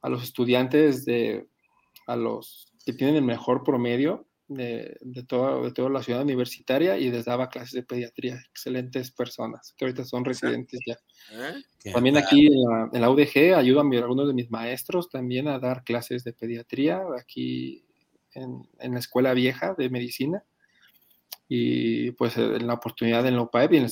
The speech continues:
Speaker 1: en la Universidad de Celaya que me dieron la oportunidad ahorita.
Speaker 3: Ok. Alfredo Godoy dice, "Saludos desde la colonia Albatán para los pacientitos que padecen de asma.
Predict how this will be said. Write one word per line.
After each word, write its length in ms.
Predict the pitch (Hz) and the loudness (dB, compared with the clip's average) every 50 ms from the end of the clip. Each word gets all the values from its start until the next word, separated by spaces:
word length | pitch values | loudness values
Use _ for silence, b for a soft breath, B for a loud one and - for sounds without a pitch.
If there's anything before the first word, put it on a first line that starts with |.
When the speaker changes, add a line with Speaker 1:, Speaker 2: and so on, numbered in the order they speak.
| - - | -4 -6
Speaker 1:
en 240 | - 123 113 113 113 | -4 -2 -2 -2 -4
la 200 | 113 107 107 110 | -4 -6 -6 -6
Universidad 420 | 117 117 117 120 117 - - 123 | -4 -4 -4 -4 -4 -2 0 2
de 80 | 131 135 | 2 2
Celaya 460 | - - 123 120 123 127 143 151 151 | 2 0 0 2 2 2 2 2 0
que 100 | - 131 | -2 -4
me 80 | 123 120 | -4 -4
dieron 220 | 120 123 123 127 | -4 -2 -2 -2
la 60 | 127 | -4
oportunidad 680 | 127 127 - 127 - _ - - 123 120 117 117 117 - _ _ _ _ - | -4 -6 -8 -10 -12 _ -12 -8 -6 -6 -6 -6 -8 -14 _ _ _ _ -12
ahorita. 340 | 135 123 127 120 131 _ - _ _ _ _ _ _ _ _ _ _ _ _ _ _ _ b b b b _ _ | -10 -10 -10 -10 -12 _ -20 _ _ _ _ _ _ _ _ _ _ _ _ _ _ _ b b b b _ _
Speaker 3:
Ok. 240 | - 107 104 95 - 98 101 120 165 214 - B B B B B B B B | -10 -10 -8 -8 -4 -2 0 0 0 -2 -6 B B B B B B B B
Alfredo 380 | B 156 170 - - 226 240 247 | B 2 4 4 2 2 2 2
Godoy 260 | 214 208 208 220 220 | 2 2 2 2 2
dice, 260 | 214 220 208 - 214 | 2 2 2 4 4
"Saludos 460 | 175 - 190 190 190 208 226 226 208 | 4 6 4 6 6 6 4 4 4
desde 180 | 190 180 165 160 | 2 0 2 4
la 140 | 151 143 - | 2 2 2
colonia 320 | - 165 175 185 196 196 | 2 2 2 2 4 2
Albatán 420 | 185 170 151 147 147 - 170 175 165 | 4 4 4 4 4 4 2 2 2
para 160 | 180 175 160 | 2 2 2
los 220 | 139 123 120 - | 2 0 -2 -4
pacientitos 720 | - 131 117 - - 143 135 127 - 214 214 - 269 - - | -4 -4 -4 -2 -2 -2 -4 -4 -6 -6 -4 -2 -2 -2 -2
que 140 | - - 151 | -2 -2 0
padecen 600 | - 151 139 147 165 165 - - 196 190 185 151 | 2 2 2 4 4 2 2 2 0 -4 -4 -4
de 180 | 135 131 131 131 | 0 4 6 6
asma. 420 | 135 139 - - 113 98 87 - | 6 6 4 2 0 -2 -6 -6